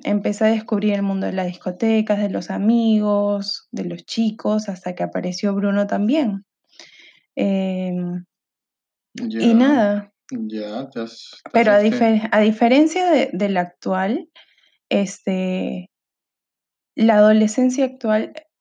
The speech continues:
Speaker 1: se rige bajo unos padres no que so-, o sea, no digamos que son padres autoritarios, sino llamados amigos. Entonces, cuando una relación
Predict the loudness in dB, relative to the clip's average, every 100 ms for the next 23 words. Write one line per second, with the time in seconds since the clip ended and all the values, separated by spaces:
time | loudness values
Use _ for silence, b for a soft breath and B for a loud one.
0 | _ _ 0 2 4 0 0 0 0 0
1 | 0 0 -2 0 4 4 2 0 -2 -6
2 | -18 _ _ _ _ _ _ 2 6 6
3 | 4 0 -4 _ _ -8 -8 -6 -6 -6
4 | -6 _ _ -6 -4 -4 -2 0 -2 -2
5 | -4 -6 -10 -6 -2 -2 0 0 2 2
6 | -2 -2 -4 -2 -4 0 0 0 -2 -4
7 | -2 -2 -2 -2 -4 -4 -6 -2 -4 -4
8 | -10 -14 -20 B B B B B B _
9 | -10 -8 -6 -2 -2 0 0 0 0 -2
10 | -2 -4 -2 0 2 2 -2 -6